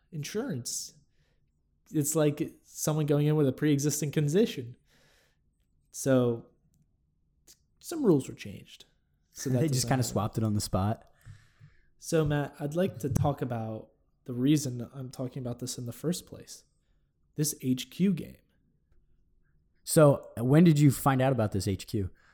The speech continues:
Speaker 1: So I listen to a lot of podcasts, and I heard one podcast mention it. I was like, "Oh, whatever, this is nothing." And then another podcast mentioned it.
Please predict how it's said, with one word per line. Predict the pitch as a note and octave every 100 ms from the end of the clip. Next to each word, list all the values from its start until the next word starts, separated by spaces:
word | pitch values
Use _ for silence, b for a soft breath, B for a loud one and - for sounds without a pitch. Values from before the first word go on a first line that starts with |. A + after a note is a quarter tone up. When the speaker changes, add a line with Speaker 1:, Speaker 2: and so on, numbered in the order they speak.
| _ -
Speaker 1:
So | - D#3+ B2+ - -
I | E3+
listen | D#3+ -
to | C3
a | A#2
lot | G2+
of | -
podcasts, | G#2+ - - - A#2+ - - - _ -
and | C#3 C3 B2+ - -
I | C#3+
heard | D3 C#3+ B2+
one | C3+ D#3
podcast | - C3 B2+ - C3 B2 -
mention | B2 - C3
it. | B2+ -
I |
was | B2+
like, | B2+ A#2+ - _ C3+
"Oh, | B2 -
whatever, | B2+ A#2+ A#2
this | A#2 A#2 B2
is | A#2+
nothing." | A2+ A#2 A#2 -
And | C#3 C#3
then | C3 - _ _
another | C3+ C3 D3 F#3
podcast | - F#2 - G#2 - -
mentioned | - -
it. | -